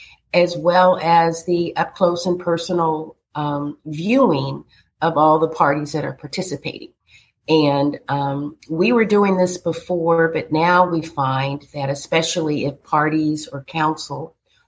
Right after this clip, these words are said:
are not all in the same city, this fa-, facilitates us doing, um, a proceeding with people in California, Georgia, you know, anywhere that they may be.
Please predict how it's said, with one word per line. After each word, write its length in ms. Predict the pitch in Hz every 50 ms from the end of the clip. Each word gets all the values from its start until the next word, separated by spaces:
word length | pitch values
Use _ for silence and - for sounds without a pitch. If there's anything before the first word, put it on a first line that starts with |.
| _ -
are 80 | 170
not 260 | 151 156 151 156 160 151
all 220 | 143 143 147 139
in 100 | 117 117
the 60 | 143
same 360 | - - - 151 143 139 139
city, 560 | 139 - - - 277 320 - 131 131 131 - _ _ _ _ _ _ _
this 220 | 175 180 180 180
fa-, 100 | - - - - - - - _ _
facilitates 800 | 165 160 - 220 233 240 220 202 214 - 156 143 143 143 - -
us 220 | 156 160 - -
doing, 640 | 143 - 165 165 165 165 156 151 156 156 147 - -
um, 440 | 151 151 147 147 143 147 147 151 - _ _ _ _ _ _ _ _ 160
a 40 |
proceeding 580 | 160 - 180 175 180 - 202 196 180 185 180 175
with 180 | 156 165 160 -
people 360 | 214 180 180 180 175 160 151
in 120 | 143 147
California, 800 | 143 - 180 175 175 180 180 180 170 170 165 160 160 160 156 156
Georgia, 640 | 156 156 156 151 151 151 151 151 151 147 143 143 143
you 120 | 139 156
know, 100 | 143 131 127
anywhere 400 | 160 170 165 156 151 143 143 143
that 120 | 143 -
they 100 | 151 143
may 220 | 139 139 135 135 135
be. 400 | 135 151 143 127 123 131 135